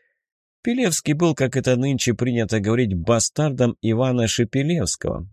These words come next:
Тогда, правда, говорили «загулок», потому что отец его не признал и в рот не взял, но фамилию дал схожую, и участие в судьбе принимал немалое. Он и имение выделил, и брак с Шуваловой устроил.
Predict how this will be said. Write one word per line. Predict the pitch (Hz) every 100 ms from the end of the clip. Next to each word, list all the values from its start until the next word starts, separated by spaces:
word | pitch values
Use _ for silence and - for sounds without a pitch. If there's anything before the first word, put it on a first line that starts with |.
| -
Тогда, | - 185 220 190
правда, | 131 131 117
говорили | 101 117 117 113
«загулок», | 104 104 120 147 202 123 95 - _ _ _ 107
потому | 107 120 123
что | - 107
отец | 107 - 107 -
его | 107
не | 107 104
признал | 98 101 98 120
и | 107
в | 104
рот | 107 101 -
не | 104
взял, | 107 98 147 143
но | 104 139
фамилию | 202 226 208 135 123
дал | 113 139 131
схожую, | - - 196 131 101 90 - _ _ _
и | 107
участие | 123 139 - 208 196 - 107
в | 98
судьбе | - 135 123 117 139
принимал | 127 131 120 120 120 123
немалое. | 135 156 180 101 78 50 50 _ -
Он | 98 175
и | 95 92
имение | 101 170 160 135
выделил, | 123 131 117 113 107 - _ _
и | 107
брак | 98 104 117 -
с |
Шуваловой | - - 101 95 139 139 127 120
устроил. | 123 117 - - 123 117 107